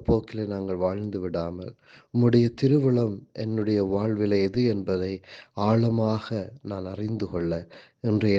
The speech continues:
நாளிலே எனக்கு அருள் தர வேண்டுகின்றேன். ஆண்டவரே, உம்முடைய அன்பு பிரசன்னத்திலே நான் கடந்து செல்ல விரும்புகிறேன். என்னுடைய வாழ்வு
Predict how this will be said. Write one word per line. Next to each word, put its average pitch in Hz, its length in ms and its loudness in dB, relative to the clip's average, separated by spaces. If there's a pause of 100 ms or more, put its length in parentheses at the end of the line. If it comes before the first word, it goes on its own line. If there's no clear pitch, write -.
நாளிலே 101 460 0
எனக்கு 90 320 -8
அருள் 101 260 -6
தர 87 200 -4
வேண்டுகின்றேன். - 760 -14 (920)
ஆண்டவரே, 135 520 6
உம்முடைய 120 300 2
அன்பு 127 240 2
பிரசன்னத்திலே 110 840 -2
நான் 101 220 -8
கடந்து 120 420 -4
செல்ல 95 280 -8
விரும்புகிறேன். - 680 -14 (840)
என்னுடைய 135 400 10
வாழ்வு 139 460 6